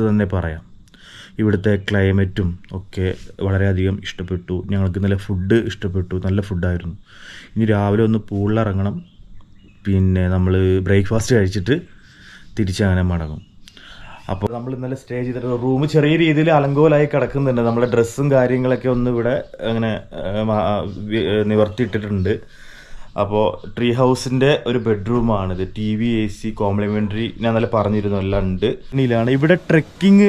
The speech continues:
ഇവർ, ഏഹ്, കൊടുക്കുന്നുണ്ട് ട്ടോ. മോർണിംഗിൽ, ഏഹ്, കുരിശുമലയിലേക്ക് ട്രെക്കിംഗ് ആണ്, ഓഫ് റോഡ് ട്രെക്കിംഗ് ആണ്. ഒരു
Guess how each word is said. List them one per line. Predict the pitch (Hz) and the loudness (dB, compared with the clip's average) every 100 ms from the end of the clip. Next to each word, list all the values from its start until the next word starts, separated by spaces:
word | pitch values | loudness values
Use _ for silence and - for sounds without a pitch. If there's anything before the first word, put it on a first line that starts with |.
| 156 | 4
ഇവർ, | 156 156 156 - 135 | 2 2 2 0 2
ഏഹ്, | 127 120 113 | 4 4 2
കൊടുക്കുന്നുണ്ട് | 120 104 120 110 92 | 0 2 2 2 2
ട്ടോ. | 98 98 | 2 2
മോർണിംഗിൽ, | 117 120 131 135 131 143 - 120 | 4 4 4 6 6 4 2 0
ഏഹ്, | 120 120 120 - | 0 0 -4 2
കുരിശുമലയിലേക്ക് | 143 131 - 170 165 170 165 147 160 170 - | 4 4 4 4 6 6 4 4 2 0 -2
ട്രെക്കിംഗ് | 127 117 131 143 127 | -2 -2 0 2 4
ആണ്, | 117 123 117 | 2 2 2
ഓഫ് | 120 117 131 | 2 2 2
റോഡ് | 135 135 143 - | 2 2 0 0
ട്രെക്കിംഗ് | 113 104 113 107 | -4 -2 0 0
ആണ്. | 101 - - - - - - - 120 | 0 -4 -10 -16 -16 -16 -16 -2 2
ഒരു | 117 | 4